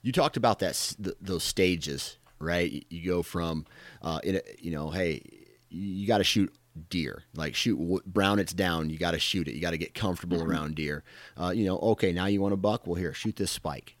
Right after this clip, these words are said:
Speaker 1: or shoot this, you know, this, uh, this four corner, whatever.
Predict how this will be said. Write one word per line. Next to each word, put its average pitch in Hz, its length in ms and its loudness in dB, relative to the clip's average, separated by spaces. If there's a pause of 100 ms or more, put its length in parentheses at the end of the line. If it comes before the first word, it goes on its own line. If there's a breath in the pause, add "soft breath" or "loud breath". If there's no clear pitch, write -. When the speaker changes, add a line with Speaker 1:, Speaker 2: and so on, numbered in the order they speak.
Speaker 1:
or 78 140 -8
shoot 95 260 -4
this, - 440 -4
you 82 140 -10
know, 80 140 -8
this, 80 360 -6
uh, 76 400 -6 (240)
this 76 140 -8
four 87 260 -4
corner, 71 360 -8
whatever. 64 400 -8